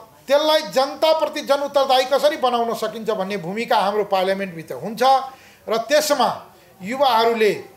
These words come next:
जुन विश्वास गर्नुभएको छ, मलाई लाग्छ त्यो विश्वासलाई हामीले कायम गरेर अगाडि बढ्छौँ। अब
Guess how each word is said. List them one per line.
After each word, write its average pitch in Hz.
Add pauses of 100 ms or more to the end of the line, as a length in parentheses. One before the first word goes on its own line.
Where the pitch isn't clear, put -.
(420)
जुन 240
विश्वास 247
गर्नुभएको 226
छ, 202 (540)
मलाई 214
लाग्छ 214
त्यो 214
विश्वासलाई 202
हामीले 185
कायम 196
गरेर 180
अगाडि 165
बढ्छौँ। 233 (420)
अब 226